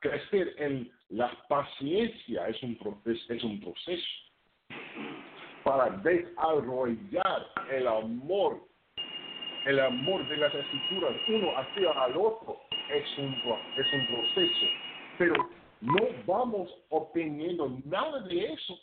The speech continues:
si no estamos estudiando, también aplicando.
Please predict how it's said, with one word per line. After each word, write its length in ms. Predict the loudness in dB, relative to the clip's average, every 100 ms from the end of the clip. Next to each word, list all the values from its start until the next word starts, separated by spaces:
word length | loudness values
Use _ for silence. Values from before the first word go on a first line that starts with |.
| _ _
si 320 | -2 -2 -2
no 300 | -2 0 0 -2
estamos 560 | -10 0 0 0 -4 -6
estudiando, 960 | -8 -8 -10 -6 -2 0 0 -4 -6 -4
también 840 | -2 -2 -2 -2 2 2 2 -2 -16 _ _ _
aplicando. 920 | -10 -10 -8 -10 -6 -2 -2 -2 -8